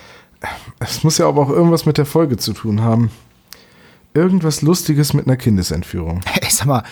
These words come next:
Speaker 2: hörst du dir manchmal zu? Da macht man keine Witze drüber. Außer du machst Witze über den Entführer.
Speaker 1: Ach ja, und Behindertenwitze sind okay?
Speaker 2: Ja, na gut, in dem einen Fall auch nicht über den Entführer.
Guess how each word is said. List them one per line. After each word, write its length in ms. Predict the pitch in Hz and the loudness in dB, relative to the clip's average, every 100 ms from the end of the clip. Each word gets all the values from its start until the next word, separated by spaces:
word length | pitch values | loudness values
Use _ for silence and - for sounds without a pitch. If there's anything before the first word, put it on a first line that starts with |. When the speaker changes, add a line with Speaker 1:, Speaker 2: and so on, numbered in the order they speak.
| - - | -18 -4
Speaker 2:
hörst 220 | 135 131 | -2 0
du 40 | 165 | 0
dir 120 | 151 | 2
manchmal 260 | 147 143 | 2 0
zu? 320 | 127 147 240 - - - - _ | 0 2 0 0 -12 -20 -20 _
Da 100 | 135 | 0
macht 220 | 185 - | 0 0
man 80 | 214 | 0
keine 240 | 180 143 | 2 2
Witze 200 | 139 - | 0 -2
drüber. 400 | 131 127 113 104 - _ | -2 -2 -2 -6 -10 _
Außer 300 | 92 151 170 | -4 0 2
du 80 | 160 | 2
machst 220 | 160 143 | 2 0
Witze 200 | 160 - | -2 0
über 100 | 151 | 0
den 120 | 143 139 | 0 -2
Entführer. 540 | 127 196 214 113 92 _ _ | -2 0 0 -2 -6 _ _
Speaker 1:
Ach 120 | 110 | -6
ja, 200 | 120 139 | -2 0
und 140 | 226 147 | 0 2
Behindertenwitze 680 | 143 170 233 220 185 185 175 | 2 4 2 2 -2 0 0
sind 160 | 180 | 0
okay? 320 | 160 - 214 311 _ _ _ - | 0 0 -2 -2 _ _ _ -10
Speaker 2:
Ja, 440 | 104 110 104 101 110 | -4 -4 -4 -6 -8
na 80 | |
gut, 360 | 110 117 113 - | -4 -4 -4 -6
in 160 | - 123 | -4 0
dem 180 | 139 | 0
einen 300 | 123 147 151 | 2 2 2
Fall 300 | 143 139 131 | 2 2 2
auch 120 | 113 131 | 2 2
nicht 140 | 120 | 2
über 80 | 131 | 2
den 160 | 127 | 2
Entführer. 460 | 127 - 120 98 92 | 2 0 -2 -2 -6